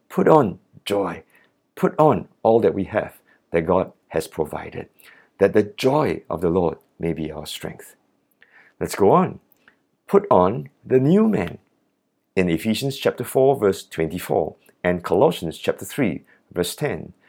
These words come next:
we have been told to put on the new man in Christ. Now, how do we do this? By being renewed in the spirit of the mind and of knowledge. You've got to know who you are right now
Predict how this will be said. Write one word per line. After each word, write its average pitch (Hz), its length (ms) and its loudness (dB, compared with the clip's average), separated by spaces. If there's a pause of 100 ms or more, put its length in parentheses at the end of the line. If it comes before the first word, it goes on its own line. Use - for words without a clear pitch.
(180)
we 135 160 6
have 139 140 6
been 110 160 -2
told 127 500 4
to 120 80 0
put - 360 -4
on 110 320 2
the 104 120 4
new 180 400 0
man 90 500 -4
in 101 400 -2
Christ. - 600 -6 (240)
Now, - 80 -2
how - 180 -2
do 143 60 2
we 156 100 0
do 175 200 0
this? - 340 -8 (420)
By 90 180 2
being 104 460 0
renewed 151 580 2
in 117 160 -2
the 104 80 6
spirit - 640 0
of 120 140 0
the 139 80 0
mind 87 540 -4 (340)
and 143 140 -2
of 143 100 -4
knowledge. 170 580 -4 (440)
You've 185 200 -4
got - 260 2
to 135 60 -4
know 90 460 -2 (240)
who 160 180 2
you 101 200 2
are 90 260 2 (100)
right - 220 -2
now 90 340 -2